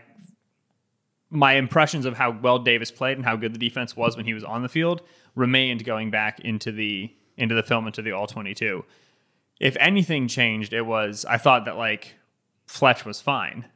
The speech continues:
And then you watch the film, you're like, "Wow, Fletch was rough in, in this game." And, and, and we've talked about this a lot, but kind of the dichotomy between those two, their play styles, their strengths, their weaknesses, and who gets snaps when is gonna be something to watch for a long time.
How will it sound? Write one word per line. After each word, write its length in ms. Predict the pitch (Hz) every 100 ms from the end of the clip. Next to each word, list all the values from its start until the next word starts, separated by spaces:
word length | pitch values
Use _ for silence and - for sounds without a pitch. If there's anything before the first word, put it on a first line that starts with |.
| -
And 140 | 127
then 160 | 127 117
you 120 | 117
watch 380 | 117 107 - - -
the 120 | 110
film, 240 | 127 107
you're 80 | 101
like, 120 | 95
"Wow, 220 | 110 92
Fletch 300 | 95 107 104
was 180 | - 107
rough 560 | - 98 60 - - - -
in, 140 | 120
in 200 | 107 113
this 180 | 107 -
game." 200 | 95 92
And, 120 | 107
and, 180 | 98 110
and 300 | 107 110 107 _
we've 140 | 131 117
talked 160 | 131
about 120 | 104
this 120 | 98 -
a 60 |
lot, 240 | 139 147 117
but 80 |
kind 160 | 113 110
of 60 | 107
the 60 |
dichotomy 520 | 104 110 - 120 117
between 320 | 110 101 113 110
those 260 | 113 113
two, 480 | - 131 113 107 113 _ _ _ -
their 140 | 117
play 300 | - 123 113
styles, 460 | - 110 107 107 104
their 120 | 113
strengths, 380 | - 117 110 -
their 120 | 107
weaknesses, 540 | 110 110 107 107 101
and 100 | 101
who 120 | - 120
gets 260 | 110 -
snaps 360 | - 104 98 -
when 260 | 113 117
is 80 | 104
gonna 160 | 110 104
be 100 | 107
something 280 | 107 104 98
to 60 |
watch 520 | 104 101 101 - - - _ _ _
for 100 | 98
a 60 | 95
long 240 | 113 107
time. 260 | - -